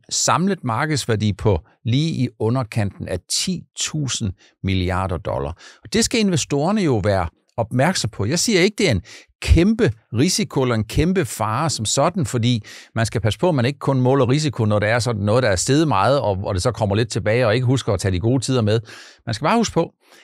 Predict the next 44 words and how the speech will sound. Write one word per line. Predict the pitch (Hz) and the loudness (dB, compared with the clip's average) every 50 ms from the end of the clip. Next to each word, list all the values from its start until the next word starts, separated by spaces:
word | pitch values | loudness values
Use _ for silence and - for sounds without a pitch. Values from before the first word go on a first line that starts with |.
| - _ - | -20 _ -6
at | 107 | -4
hvis | 104 113 113 - | -2 -2 -2 -2
det | - 113 | -2 -2
er | 120 160 214 240 | -2 0 0 0
sådan, | - - 208 196 196 190 151 135 | 0 0 0 0 -2 -2 -2 -2
man | 127 123 113 | -2 -2 -2
tror | - - - 196 190 160 | -2 -2 0 0 0 0
på, | 107 - - 135 123 110 - _ _ _ _ _ - | 0 0 0 2 2 0 -2 _ _ _ _ _ -2
at | 123 101 - | -2 0 0
de | 120 | 0
europæiske | 117 110 98 92 135 151 165 156 127 - - | 0 0 0 0 0 0 0 0 -2 -2 -4
aktier | 78 98 113 131 - - - 80 - - _ _ - | -2 0 0 0 0 -2 -4 -6 -6 -10 _ _ -2
får | - 135 131 | 2 2 2
et | 104 | 2
comeback | - - 98 87 76 90 92 104 110 113 | 2 -2 -2 -2 0 0 0 0 0 -2
i | 85 | -4
tyve | - - 90 82 76 | -4 -4 -6 -6 -4
femogtyve, | - 95 92 92 78 71 - - 76 73 78 78 - | -2 -2 -2 -2 -4 -6 -8 -8 -6 -6 -6 -4 -2
eller | 92 92 92 | -2 0 0
pl-, | 82 80 - - - | -2 -2 -4 -2 -2
lige, | 127 123 - - - - 139 | -2 -2 -2 -6 -8 -4 -2
lige | 127 123 | -2 -2
pludselig | - - 123 110 - 117 110 - | 0 -2 -2 -2 -2 -4 -8 -4
gør | - 113 104 104 | -2 0 0 0
det, | 110 98 82 85 - | 0 0 -2 -2 -4
øh, | - 104 98 85 78 | -4 -2 -2 0 0
rigtig | 101 107 - 101 82 | 0 0 -2 -4 -4
godt, | - 73 78 80 - - - - - - _ | -2 -2 -2 -2 -6 -12 -20 -20 -20 -12 _
eller | - 107 104 98 | -4 -2 0 -2
tror | - - 143 156 | 0 0 2 2
på, | 117 - 135 | 2 2 2
at | 123 | 2
de | 101 110 | 2 2
danske | 117 175 185 - - 90 | 2 2 2 0 0 0
aktier | 82 85 85 - - 78 | 0 0 0 -2 -4 -4
kan | - 80 78 - | -4 -6 -6 -4
få | - 104 | -4 -4
et | 92 - | -4 -2
comeback, | - 90 85 101 117 127 - | -4 -4 -2 -2 -4 -4 -4
eller | 156 175 185 185 175 | -2 0 2 2 4
hvad | 165 175 180 | 4 4 4
man | 180 175 | 4 2
nu | 180 196 | 2 2
har | 175 165 196 180 107 - | 2 2 0 0 0 -2